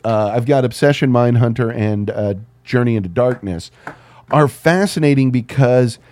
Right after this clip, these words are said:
they give you this firsthand look and where he's like, "Yeah, I kinda, I was led into this field of psychology." I believe he's, it was like a doorman at bars when he was in college. He was like a bouncer.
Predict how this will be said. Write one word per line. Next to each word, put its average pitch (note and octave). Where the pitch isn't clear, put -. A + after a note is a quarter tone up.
they C#3+
give D#3+
you E3+
this B2+
firsthand C3+
look F#3
and C#3+
where D#3+
he's D#3+
like, D#3
"Yeah, F#3
I D#3
kinda, D#3
I E3+
was D#3+
led E3
into E3+
this C#3+
field D3+
of C3
psychology." B2+
I B2
believe G3
he's, C#3+
it -
was C#3
like C#3+
a B2+
doorman C#3+
at A2
bars A2+
when G#2+
he G#2+
was G2
in G2
college. G2
He -
was C3+
like C#3+
a C#3+
bouncer. C3+